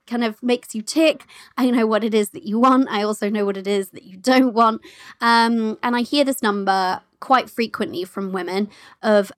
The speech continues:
a monthly amount that they'd like to be making on a consistent basis. So having that six-figure business or making ten K months, maybe for you it's five K months. Maybe you're listening and it's one K months. We'll get, we'll get to that in just a second. Like, you know, it doesn't really matter where you're at, or maybe you're already at ten K months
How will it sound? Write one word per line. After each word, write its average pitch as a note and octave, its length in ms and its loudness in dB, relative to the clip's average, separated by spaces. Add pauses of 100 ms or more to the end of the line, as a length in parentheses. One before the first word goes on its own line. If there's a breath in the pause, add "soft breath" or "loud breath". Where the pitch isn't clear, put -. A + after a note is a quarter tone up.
(100)
a A#3+ 60 0
monthly D#4 380 2
amount A3+ 300 4
that F3 100 -10
they'd G3+ 160 -2
like G3 180 0
to - 60 -16
be G3 60 -8
making F#3 320 -4
on F3+ 100 -4
a E3+ 40 -10
consistent - 520 -10
basis. - 420 -10
So G3+ 300 2 (520)
having D#4 280 2
that C#4+ 160 0
six-figure A#3 440 -2
business G3+ 560 0
or E3+ 60 -6
making C4 340 0
ten A#3 220 -4
K G#3+ 140 -2
months, G3+ 340 -2 (280 loud breath)
maybe D#4+ 240 2
for - 100 0
you E4+ 120 4
it's - 200 -4
five D4 300 2
K A3 140 -4
months. F2+ 360 -10 (300 soft breath)
Maybe D#4+ 340 4
you're D#4 200 4
listening B3+ 580 0
and A3+ 200 0
it's - 160 -10
one A3+ 200 2
K G#3 120 -6
months. A2+ 300 -10
We'll A3+ 100 -4
get, A3 200 -2
we'll A#3+ 100 -6
get C4 220 2
to - 60 -20
that C3 200 -6
in F#3+ 100 -12
just - 180 -18
a - 60 -18
second. F#3+ 280 -10
Like, D#3+ 220 -10
you A#3 120 -8
know, F#3 80 -8
it F#3+ 200 -16
doesn't F4 280 -2
really D#4 340 2
matter C4 560 2
where G#3+ 240 2
you're G3+ 180 0
at, A3+ 120 2
or A#3+ 80 -2
maybe C#4 200 0
you're C4 80 4
already C4 160 4
at C#4 160 2
ten B3+ 200 -2
K A#3+ 100 0
months A#3+ 340 0